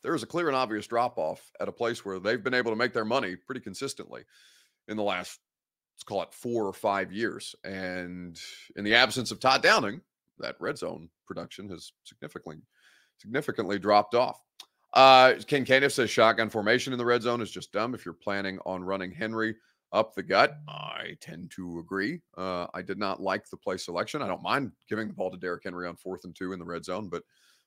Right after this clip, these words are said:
I was not crazy about the formation and the way that they set it up in particular. Everybody knew that Derek was gonna get the ball. Everybody might know that Derek was gonna get the ball anyway in that circumstance, but it just,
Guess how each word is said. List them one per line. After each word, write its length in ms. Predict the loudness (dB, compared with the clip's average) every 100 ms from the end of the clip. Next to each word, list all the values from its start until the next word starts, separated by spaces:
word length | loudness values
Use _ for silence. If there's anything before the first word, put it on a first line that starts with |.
| _
I 40 |
was 160 | -4 2
not 180 | 2 4
crazy 340 | 2 2 0
about 320 | 2 2 2
the 220 | 0 -6 -6
formation 840 | -6 -4 2 2 4 0 -4 -8 -10
and 100 | -4
the 60 |
way 160 | 0 0
that 160 | -2
they 100 | -6
set 260 | -6 -4 -2
it 80 | 2
up 220 | 2 0 -14
in 120 | -14
particular. 640 | -8 -4 -2 -2 -6 -6 -14
Everybody 280 | -14 -14 -2
knew 180 | 2 2
that 120 | 4
Derek 260 | 4 4
was 120 | 0 -4
gonna 160 | -2
get 140 | -2 -4
the 60 |
ball. 360 | 0 2 2 -2 _ _ -8
Everybody 280 | -4 -4
might 200 | -2 -2
know 160 | 0 -2
that 120 | -2
Derek 200 | -2 -2
was 80 | -4
gonna 160 | -6 -6
get 80 |
the 60 | -4
ball 260 | 0 4 4
anyway 320 | 4 0 -6 -8 -20 -20 _ _ -10
in 60 |
that 180 | -8 -6
circumstance, 640 | -6 -8 -10 -8 -8 -8 -10
but 100 | -10
it 100 | -6
just, 240 | -8 -8